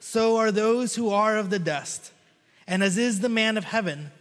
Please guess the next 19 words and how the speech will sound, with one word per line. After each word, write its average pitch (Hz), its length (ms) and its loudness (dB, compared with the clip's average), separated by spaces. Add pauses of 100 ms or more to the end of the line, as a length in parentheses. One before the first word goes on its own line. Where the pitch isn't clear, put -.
(300)
so 240 300 0
are 226 120 4
those 240 440 0
who 226 120 -4
are 214 300 0
of 208 120 -4
heaven. 139 380 -12 (600)
Just 240 320 -2
as 214 160 -4
we 220 180 -2
have 202 240 -2
borne 220 500 -2 (140)
the 185 180 -6
image 233 300 0
of 208 140 -4
the 226 60 -2
man 196 340 -2
of 175 100 -4
dust, 147 460 -8